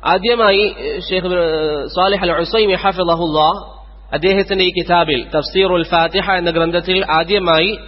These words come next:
സൂറത്തുൽ ഫാത്തിഹയെക്കുറിച്ച് രണ്ട് ഹദീസുകൾ ഉദ്ധരിച്ചു. സൂറത്തുൽ ഫാത്തിഹയെക്കുറിച്ച് രണ്ട് ഹദീസുകൾ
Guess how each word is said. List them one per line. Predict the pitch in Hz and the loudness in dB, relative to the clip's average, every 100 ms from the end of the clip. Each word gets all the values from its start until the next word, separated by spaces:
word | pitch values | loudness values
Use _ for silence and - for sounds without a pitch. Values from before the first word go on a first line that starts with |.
| - - - | -20 -20 -20
സൂറത്തുൽ | - 185 208 226 226 | -4 0 2 2 0
ഫാത്തിഹയെക്കുറിച്ച് | 220 185 196 208 220 226 220 190 190 175 196 214 | 2 2 2 0 2 2 2 2 0 0 2 2
രണ്ട് | - 175 190 214 208 | 2 -2 0 -2 -2
ഹദീസുകൾ | 170 180 196 185 | -2 0 0 0
ഉദ്ധരിച്ചു. | 156 135 113 - - - - - - - - | 0 -2 -6 -14 -20 -20 -20 -20 -20 -20 -4
സൂറത്തുൽ | 156 175 185 180 | 0 0 0 0
ഫാത്തിഹയെക്കുറിച്ച് | 170 160 175 202 208 190 - 160 147 208 | 2 2 2 0 2 0 0 -4 0 0
രണ്ട് | 175 165 196 | 2 0 0
ഹദീസുകൾ | 202 160 170 160 170 214 | 0 -2 -2 0 2 2